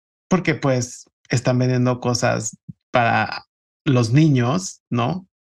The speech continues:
De L G B T I Q, o sea, para las personas", yo le, más dicho, yo le dije, "¿Cómo? Porque están vendiendo hacia la comunidad L G B T I Q más, ¿o por qué?". Y me dijo que sí.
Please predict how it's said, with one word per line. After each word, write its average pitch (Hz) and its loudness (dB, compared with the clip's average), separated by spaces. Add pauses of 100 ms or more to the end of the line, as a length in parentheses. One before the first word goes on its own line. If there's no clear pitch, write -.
De 117 0
L 120 0
G 123 -2
B 113 0
T 113 -2
I 113 -4
Q, 117 -4
o 113 -2
sea, 113 -4
para 110 0
las 110 -2
personas", 110 -4
yo 117 0
le, 113 -2 (260)
más 156 4
dicho, 156 4
yo 135 2
le 139 4
dije, 135 0
"¿Cómo? 139 0
Porque 127 -2
están 127 -2
vendiendo 139 2
hacia 143 0
la 131 2
comunidad 120 2
L 120 -2
G 123 0
B 120 2
T 127 0
I 120 -2
Q - -4
más, 202 2
¿o 104 -4
por 110 -4
qué?". 123 0 (1160)
Y 135 0
me 139 4
dijo 160 0
que 190 2
sí. 233 0